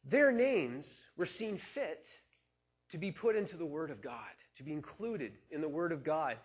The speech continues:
And their names, two thousand plus years later, are still popping up. And so it strikes me that it doesn't really matter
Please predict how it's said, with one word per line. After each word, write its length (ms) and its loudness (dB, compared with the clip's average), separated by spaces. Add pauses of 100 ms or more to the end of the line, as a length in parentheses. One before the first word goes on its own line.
(200)
And 160 0
their 180 12
names, 420 6
two 160 -4
thousand 420 2
plus 340 -2
years 240 -2
later, 360 2
are 120 -6
still 360 -4
popping 440 -12
up. 180 -16 (1300)
And 100 0
so 240 6 (240)
it 60 2
strikes 400 2
me 160 2
that 100 6
it 80 2
doesn't 280 2
really 200 4
matter 460 0